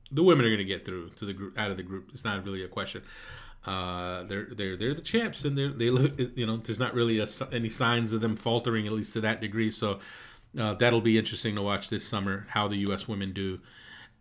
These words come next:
at the Olympics. And I know if you're a U S men's fan, you probably had the Jordan cry face meme going on as they had the draw for the me-, for the men's Olympics,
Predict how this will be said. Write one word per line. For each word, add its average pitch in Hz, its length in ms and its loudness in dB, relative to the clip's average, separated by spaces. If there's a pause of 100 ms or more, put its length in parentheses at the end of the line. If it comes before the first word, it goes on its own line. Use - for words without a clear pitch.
(120)
at 170 160 6
the 127 120 4
Olympics. 101 500 -2
And 104 260 -2 (240)
I 135 160 4
know 131 140 6
if 123 160 2
you're 135 160 8
a 120 40 4
U 139 140 8
S 135 180 6
men's 139 220 4
fan, 123 380 6 (460)
you 104 100 -4
probably 123 280 6
had 120 180 6
the 110 140 2
Jordan 131 500 6
cry 123 340 6
face 123 340 4
meme 131 300 6
going 107 260 4
on 101 340 2 (420)
as 107 200 0
they 107 120 6
had 110 180 4
the 107 60 -4
draw 110 320 4
for 110 160 -6
the 98 140 -2
me-, 110 420 0
for 113 180 2
the 104 120 -2
men's 139 400 4
Olympics, 107 640 0